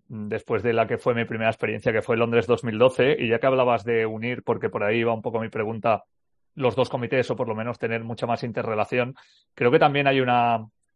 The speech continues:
parte social, incluso de los medios de comunicación, que aunque está avanzando, quizá todavía no le da el mismo estatus a los deportistas olímpicos que paralímpicos, y,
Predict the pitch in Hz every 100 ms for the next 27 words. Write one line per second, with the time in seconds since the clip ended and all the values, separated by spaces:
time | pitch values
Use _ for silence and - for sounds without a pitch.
0 | _ - 127 123 127 123 - 117 127 127
1 | 117 110 117 117 113 101 117 123 117 117
2 | 117 110 110 104 123 113 107 104 104 -
3 | 113 110 _ _ _ - 117 117 110 -
4 | 123 120 113 98 _ _ _ - 127 139
5 | 123 127 113 123 113 101 98 - 117 117
6 | 117 107 107 110 113 110 - 120 117 101
7 | - _ 110 98 95 110 101 110 107 117
8 | 113 113 110 107 - 101 104 113 123 123
9 | 139 - - 117 107